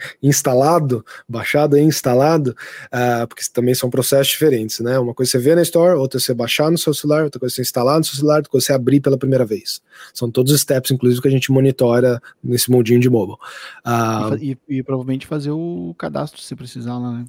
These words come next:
Speaker 1: É, exato. O cadastro já é dentro do produto, já não tá nem mais na, na, no level da Store, né?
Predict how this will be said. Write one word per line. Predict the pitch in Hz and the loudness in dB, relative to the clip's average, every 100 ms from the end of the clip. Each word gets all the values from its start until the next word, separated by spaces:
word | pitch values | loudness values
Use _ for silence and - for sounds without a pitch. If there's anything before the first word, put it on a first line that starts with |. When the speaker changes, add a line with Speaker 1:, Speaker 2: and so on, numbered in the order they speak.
| - | -4
Speaker 1:
É, | 131 127 | 2 4
exato. | 131 139 107 - 104 - | 4 4 0 -6 -8 -8
O | 107 123 123 | 0 0 2
cadastro | 117 123 131 - 139 | 2 2 2 2 2
já | 147 | 2
é | |
dentro | 139 151 151 151 | 2 2 2 2
do | 147 | 2
produto, | 160 143 127 123 127 | 2 4 2 2 0
já | 127 139 | 2 4
não | 139 135 | 2 0
tá | 135 | 0
nem | 131 123 139 | 0 2 4
mais | 143 143 139 135 | 4 4 2 2
na, | 139 135 | 2 2
na, | 127 127 120 123 123 120 | 0 0 0 -2 -8 -6
no | 127 | 0
level | 127 127 131 | 4 4 4
da | 120 | 2
Store, | 135 - 117 107 | 2 2 0 0
né? | 104 | -4